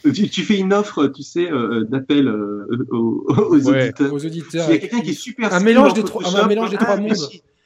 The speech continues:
Speaker 3: Un mélange,
Speaker 2: Ah,
Speaker 3: un
Speaker 2: il y a
Speaker 3: live de
Speaker 2: quel-
Speaker 3: Limoncello avec Nico qui marche, euh, tu sais, un peu comme le
Speaker 2: Si,
Speaker 3: gourou de
Speaker 2: il
Speaker 3: Far
Speaker 2: faut
Speaker 3: Cry
Speaker 2: faire
Speaker 3: cinq.
Speaker 2: appel à, faire appel à Captain Ichiro.
Speaker 3: Ah ouais,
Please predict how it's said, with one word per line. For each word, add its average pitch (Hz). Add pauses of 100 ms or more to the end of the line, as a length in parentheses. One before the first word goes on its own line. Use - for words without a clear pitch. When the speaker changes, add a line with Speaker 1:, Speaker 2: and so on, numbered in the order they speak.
(160)
Speaker 3:
Un 156
mélange, 208
Speaker 2:
Ah, 180
Speaker 3:
un 190
Speaker 2:
il 175
y 196
a 214
Speaker 3:
live 190
de 202
Speaker 2:
quel- 190
Speaker 3:
Limoncello 196
avec 180
Nico 180
qui 196
marche, 180
euh, 151
tu 151
sais, -
un 185
peu 196
comme 180
le 160
Speaker 2:
Si, 151
Speaker 3:
gourou 185
de 180
Speaker 2:
il 139
Speaker 3:
Far 135
Speaker 2:
faut 127
Speaker 3:
Cry 156
Speaker 2:
faire 143
Speaker 3:
cinq. 139
Speaker 2:
appel 151
à, 127 (140)
faire 127
appel 131
à 120
Captain 131
Ichiro. 139 (680)
Speaker 3:
Ah 131
ouais, 143